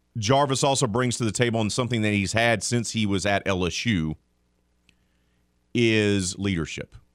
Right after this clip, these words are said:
Everywhere he's gone, despite maybe being one of the young guys,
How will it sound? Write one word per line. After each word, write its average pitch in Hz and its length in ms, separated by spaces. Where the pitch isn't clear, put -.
Everywhere 117 380
he's 110 160
gone, 104 400
despite 110 540
maybe 101 260
being 98 280
one 101 100
of 95 80
the 92 60
young 98 240
guys, 90 500